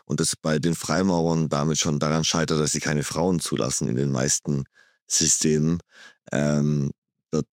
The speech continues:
also das war für ihn so die, die Weiterentwicklung der Freimaurerei. Im Endeffekt sozusagen, äh, wir machen Freimaurerei plus Sexualmagie mit Frauen. Auch mit Frauen, nicht nur. Das klingt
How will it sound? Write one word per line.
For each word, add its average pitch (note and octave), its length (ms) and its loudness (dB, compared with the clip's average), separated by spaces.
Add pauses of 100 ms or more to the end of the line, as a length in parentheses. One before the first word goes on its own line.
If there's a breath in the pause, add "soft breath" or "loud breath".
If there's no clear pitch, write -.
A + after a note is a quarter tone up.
(140)
also D2 240 0
das F#2+ 260 0
war F#2+ 100 0
für F2+ 140 0
ihn E2 220 4
so D#2+ 120 0
die, D2 340 2 (580)
die E2 100 0 (100)
Weiterentwicklung C#2+ 960 0 (300)
der D#2 140 -2
Freimaurerei. C2 920 0 (220)
Im A1 120 -4
Endeffekt C2 300 -2
sozusagen, C2 600 -4 (440 soft breath)
äh, A#1+ 200 -2
wir D2+ 120 0
machen D#2+ 340 0 (260 loud breath)
Freimaurerei D2+ 840 0 (260)
plus F2 200 2
Sexualmagie C#2+ 720 0
mit C#2 140 -2
Frauen. G1+ 300 -6 (840)
Auch - 240 -2
mit - 100 -4
Frauen, - 220 -12 (280)
nicht D#2 180 -4
nur. - 180 -6 (680)
Das G2 220 0 (160)
klingt C3 420 2